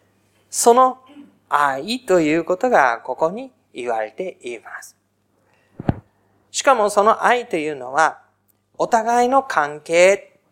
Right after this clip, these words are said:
ということを最初言っていますけれども、それはやがてですね、真理、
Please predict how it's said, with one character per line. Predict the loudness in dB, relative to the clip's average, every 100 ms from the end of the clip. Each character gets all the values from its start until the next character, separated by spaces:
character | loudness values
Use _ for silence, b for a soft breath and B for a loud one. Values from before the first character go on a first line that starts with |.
| 0
と |
い | 2 2
う |
こ | 2 2
と | 6 8 8
を | 6 0 _
最 | -12 -2 -2
初 | 2 0 0 -6
言 | -6
っ |
て | -6 _ -6 -4
い |
ま | 0 2
す | 0
け | -4 -4
れ | -6
ど | -12
も、 | 0 2 2 b b b
そ | 0 4
れ | 6
は | 6
や | 6 4
が | 6 2
て | 2 -6
で | -6
す | -10 -12
ね、 | -12 _ _ _ _ _ -20 -20 _ _ _
真 | -4 -2 0 -2 -4
理、 | -10 -18